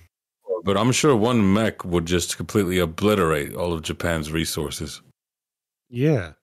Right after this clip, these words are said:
Speaker 2: Well, why don't you just use all those to make, like, a million tanks and train a million soldiers?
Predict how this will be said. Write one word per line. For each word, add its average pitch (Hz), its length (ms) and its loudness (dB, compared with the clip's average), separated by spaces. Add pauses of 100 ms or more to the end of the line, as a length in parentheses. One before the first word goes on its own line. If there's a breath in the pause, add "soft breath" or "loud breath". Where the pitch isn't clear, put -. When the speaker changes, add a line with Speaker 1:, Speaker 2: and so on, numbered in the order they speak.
Speaker 2:
Well, 117 120 -6
why 131 80 2
don't 143 100 2
you 127 60 -2
just 127 260 -4
use 131 180 2
all 123 140 2
those 127 240 2
to 117 100 -8
make, 120 320 -2
like, 117 320 -2 (140)
a 120 100 -8
million 117 380 -2
tanks 101 440 -4
and 101 120 -12
train 107 220 -4
a 104 40 -4
million 107 300 -4
soldiers? 104 500 -2